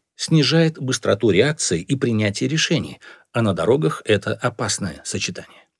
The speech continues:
Если недостаток сна всего за одну ночь может воздействовать на способность управлять автомобилем так же пагубно, как и алкоголь, только представьте, как это влияет на вашу сосредоточенность на деле,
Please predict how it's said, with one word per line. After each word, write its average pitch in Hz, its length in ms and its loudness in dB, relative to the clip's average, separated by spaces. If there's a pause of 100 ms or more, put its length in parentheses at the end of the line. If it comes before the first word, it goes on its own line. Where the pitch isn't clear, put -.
(560)
Если 147 380 0
недостаток 110 580 0
сна 113 300 -2
всего 98 300 0
за 92 120 2
одну 92 200 -2
ночь 113 340 -2 (400)
может 139 320 2
воздействовать 117 580 0
на 120 60 -6
способность 123 600 -2
управлять 113 500 0
автомобилем 110 680 0
так 135 200 0
же 101 140 -2
пагубно, 92 480 2
как 117 260 2
и 107 60 0
алкоголь, 87 540 0 (460)
только 175 300 0
представьте, - 640 0
как 165 400 0
это 107 240 2
влияет 101 500 -2
на 92 160 -4
вашу 123 280 0
сосредоточенность 95 960 -4
на 90 160 -4
деле, 123 420 0